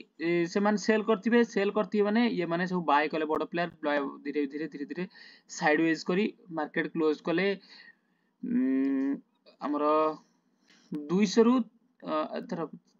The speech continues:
ଚାରିଶହ ରୁ ପାଞ୍ଚଶହ ପଏଣ୍ଟ ଆଜି ମୁଭ ହେଇଛି ବୋଧେ। ହଁ, ଆଜି ପାଞ୍ଚଶହ ପଏଣ୍ଟ ମୁଭ ହେଇଛି। ବଡ଼ କ୍ୟାଣ୍ଡେଲ ଯେହେତୁ ହେଇଗଲା,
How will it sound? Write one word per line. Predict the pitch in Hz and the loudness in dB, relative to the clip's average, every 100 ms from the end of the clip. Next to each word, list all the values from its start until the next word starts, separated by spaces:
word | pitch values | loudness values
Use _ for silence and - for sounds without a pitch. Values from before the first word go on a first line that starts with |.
| - | -6
ଚାରିଶହ | 160 156 - | -4 -4 -4
ରୁ | 196 | -2
ପାଞ୍ଚଶହ | 190 156 151 - | 0 -2 -2 -4
ପଏଣ୍ଟ | 156 147 | -6 -4
ଆଜି | 143 | -2
ମୁଭ | 147 139 131 | -2 -4 -4
ହେଇଛି | 123 - | -8 -8
ବୋଧେ। | - _ _ _ _ _ _ _ _ _ _ _ _ _ _ - | -18 _ _ _ _ _ _ _ _ _ _ _ _ _ _ -6
ହଁ, | 135 120 _ - - - - - - - | -6 -6 _ -20 -20 -20 -20 -20 -12 -2
ଆଜି | 120 147 - 202 | 0 0 0 0
ପାଞ୍ଚଶହ | 185 175 180 | 2 2 0
ପଏଣ୍ଟ | - 196 190 | 0 2 2
ମୁଭ | 180 175 | 2 2
ହେଇଛି। | 160 240 294 - - _ - | 2 0 -2 -6 -20 _ -6
ବଡ଼ | 151 165 202 | 2 4 4
କ୍ୟାଣ୍ଡେଲ | 226 214 220 | 2 2 2
ଯେହେତୁ | 208 208 | 4 6
ହେଇଗଲା, | 196 170 160 | 6 4 4